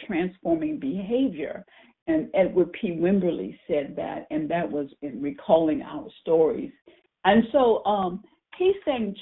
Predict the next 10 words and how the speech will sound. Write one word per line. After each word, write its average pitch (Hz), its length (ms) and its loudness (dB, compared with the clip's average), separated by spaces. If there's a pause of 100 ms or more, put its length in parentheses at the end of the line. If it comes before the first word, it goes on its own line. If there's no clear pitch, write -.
changing 277 560 0
convictions 190 800 -2
and 190 240 0
beliefs. 170 480 -2 (320)
He's 220 100 -4
not 302 320 -2
saying 285 320 0 (140)
changing 214 420 2
your 170 220 2
mind 170 720 -2